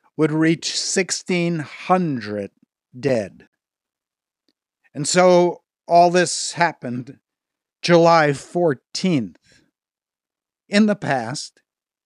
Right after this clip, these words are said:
this is the day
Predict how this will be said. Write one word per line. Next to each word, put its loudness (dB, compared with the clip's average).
this -2
is -10
the -8
day -12